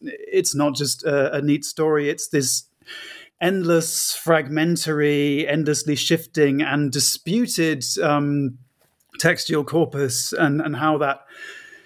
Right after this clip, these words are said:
sort of fits together to, to, um, to spawn these ideas of legit-, legitimacy and so on and so forth, I found, um, I found terribly interesting. Um, and,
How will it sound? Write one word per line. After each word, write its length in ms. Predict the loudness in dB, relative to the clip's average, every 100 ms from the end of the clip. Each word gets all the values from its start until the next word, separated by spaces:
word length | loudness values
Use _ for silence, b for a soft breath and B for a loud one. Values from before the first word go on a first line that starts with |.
| B B -2
sort 200 | -2 -2 -8
of 100 | -10
fits 320 | 0 0 0
together 400 | -2 2 2 2
to, 300 | -4 0 0
to, 360 | 0 0 2 2
um, 400 | 2 0 -2 -6 -8 -6 -4 -2
to 100 | -2
spawn 320 | 0 0 2
these 180 | 0 0
ideas 320 | 2 2 2
of 60 |
legit-, 380 | 0 0 0 -2 -4
legitimacy 600 | -4 0 2 2 0 0
and 120 | 0
so 160 | 2 0
on 60 | 2
and 100 | 2
so 160 | 2
forth, 240 | 2 -2 0
I 160 | -2
found, 460 | 0 0 0 0 0
um, 340 | 2 0 -2 -10 _ _ _ _ -18 -6
I 80 | -4
found 240 | -2 -2
terribly 380 | 0 0 2 0
interesting. 600 | -2 -4 -4 0 0 0 B B B B B B B B -6
Um, 640 | 0 2 2 0 -2 -4 -6 -8 0
and, 500 | 2 2 0 -2